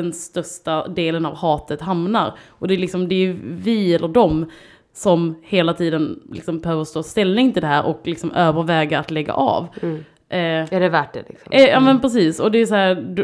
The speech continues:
Speaker 1: och då finns det ju definitivt en agenda bakom, liksom. Det är inte så här lite random hat, så här, som kommer i jämna
Speaker 2: Pytsas ut,
Speaker 1: skurar
Speaker 2: nej.
Speaker 1: över, liksom, alla möjliga människor som syns i massmedia. Det är
Speaker 2: Mm.
Speaker 1: inte så det funkar, liksom.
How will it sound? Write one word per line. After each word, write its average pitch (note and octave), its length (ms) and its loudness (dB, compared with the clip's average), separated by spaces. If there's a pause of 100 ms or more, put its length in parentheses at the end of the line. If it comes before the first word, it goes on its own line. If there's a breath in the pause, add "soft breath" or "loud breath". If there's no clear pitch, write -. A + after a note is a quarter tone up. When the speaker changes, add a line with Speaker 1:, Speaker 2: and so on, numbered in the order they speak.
Speaker 1:
och G#3 100 2
då G#3 200 2
finns B3+ 380 0
det F#3+ 60 -4
ju F3+ 60 -2 (140)
definitivt F#3+ 800 -2
en E3 140 -2
agenda E3 540 0
bakom, G3 500 0
liksom. E3+ 360 0
Det F#3+ 60 0
är - 20 0
inte G3+ 200 -4
så G#3+ 100 -6
här D#3 200 0 (360 loud breath)
lite F#3 260 -4
random E3+ 500 0
hat, A3+ 440 0
så - 140 -6
här, D#3 120 0
som E3 460 -6
kommer E3 220 -4
i - 20 -2
jämna E3+ 320 -2
Speaker 2:
Pytsas E3+ 200 -2
ut, F#3 80 0
Speaker 1:
skurar G3+ 300 4
Speaker 2:
nej. D3+ 160 2 (140)
Speaker 1:
över, E3 380 -4
liksom, E3+ 340 -8
alla F3 180 -2
möjliga F#3 340 -2
människor G#3+ 300 -4
som E3 140 -6
syns D#3 320 -6
i D3+ 40 -8
massmedia. D#3 520 -6
Det F#3 80 -2
är F3 40 0
Speaker 2:
Mm. G3 120 0
Speaker 1:
inte F#3 160 -6
så E3 180 -2
det D#3+ 80 -4
funkar, F#3 440 2
liksom. - 380 -2